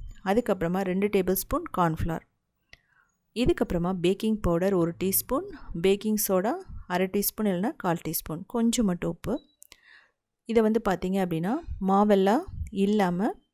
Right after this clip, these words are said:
வர மாவு இல்லாம எல்லாத்தையும் நல்லா மிக்ஸ் பண்ணணும். அதே சமயம் ஓவராகவும் பீட் பண்ணக்கூடாது.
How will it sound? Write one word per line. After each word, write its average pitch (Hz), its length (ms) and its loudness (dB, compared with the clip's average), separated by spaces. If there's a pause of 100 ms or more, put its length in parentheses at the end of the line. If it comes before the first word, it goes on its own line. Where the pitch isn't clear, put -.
(1080)
வர 190 340 2
மாவு 196 260 2
இல்லாம 170 320 0
எல்லாத்தையும் 196 360 -2
நல்லா 170 260 0
மிக்ஸ் 170 380 -2
பண்ணணும். 165 300 -2 (400)
அதே 180 240 0
சமயம் 196 420 -2
ஓவராகவும் 214 560 4
பீட் 170 200 -2
பண்ணக்கூடாது. 165 600 -6